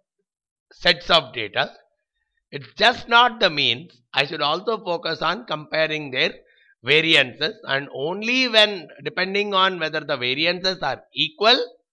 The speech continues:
or not equal, I'll look at the comparison between the means. The de-, the, the decision relating to the comparison of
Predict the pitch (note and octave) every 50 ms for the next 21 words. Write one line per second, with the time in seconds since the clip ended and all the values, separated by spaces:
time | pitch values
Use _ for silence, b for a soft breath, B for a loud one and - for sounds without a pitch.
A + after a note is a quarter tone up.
0 | _ _ _ _ _ _ _ - C3+ E3 A3 C4 C4 C4 A3 F#3+ F3 E3 - -
1 | A#2+ - _ - A#2 C3 - _ _ _ _ _ _ _ _ _ _ _ _ _
2 | _ _ _ _ _ _ _ _ _ - C#3 D#3 E3+ E3+ E3+ E3 E3 D#3 - D#3
3 | D3+ C#3 B2 A2+ C3 D#3+ G3+ - - - D3+ D3 D3 - C#3+ C#3 C#3 C3+ C3 B2
4 | C3 B2+ B2+ A#2+ A2+ G#2+ A2+ A2+ G#2+ G2+ G#2 A2+ C3+ - - _ _ _ - A#2
5 | A#2 G2 - _ - _ - - B2+ B2 B2+ C3 C3 B2+ A#2+ B2+ B2+ B2 A#2+ B2
6 | B2 A#2+ B2+ C3+ C#3+ C3+ B2 - F3 F3+ F3 D#3 D3 C#3 C#3 C#3 C3+ C#3 C#3 C#3
7 | C3 - C#3 C#3 C#3+ C#3+ C3 B2+ B2 - C3+ C3 C3 C3 B2+ A#2+ C3+ C3+ B2+ A#2+